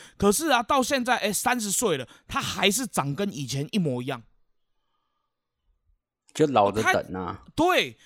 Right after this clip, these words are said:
Speaker 1: 那你说这一种，哎，就不吃亏，对不对？
Speaker 2: 怎么会就不吃亏？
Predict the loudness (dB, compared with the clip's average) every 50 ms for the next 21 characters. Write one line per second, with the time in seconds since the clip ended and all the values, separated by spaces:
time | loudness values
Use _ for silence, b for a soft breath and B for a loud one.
0 | b b -6 -6 -4 -2 -2 -4 -4 -2 -4 -4 -2 -2 0 0 2 2 0 -2
1 | 0 -6 -6 -6 -6 -10 -14 -14 -12 -10 -10 -10 -10 -12 -14 _ -10 -10 -8 -8
2 | -10 -12 _ _ _ _ _ _ _ _ _ _ _ _ _ _ _ _ _ _
3 | _ _ _ _ _ _ _ _ _ _ _ _ _ _ _ _ _ _ -8 -8
4 | -6 -6 -8 -10 -10 _ _ _ _ _ _ _ _ _ _ _ _ _ _ _
5 | _ _ _ _ _ _ _ _ _ _ _ _ _ _ _ _ b b b b
6 | b b -8 -4 0 0 4 6 4 4 4 2 -4 -2 -2 -4 -2 -2 -2 -4
7 | -4 -2 0 0 0 0 -2